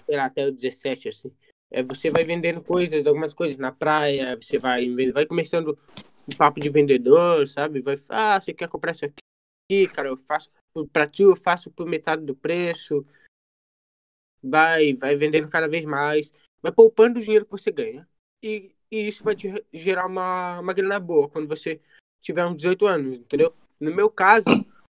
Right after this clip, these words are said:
eu vou entrar pro exército e eu não sei se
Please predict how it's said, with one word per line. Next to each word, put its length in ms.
eu 180
vou 720
entrar 260
pro 120
exército 560
e 600
eu 60
não 100
sei 180
se 140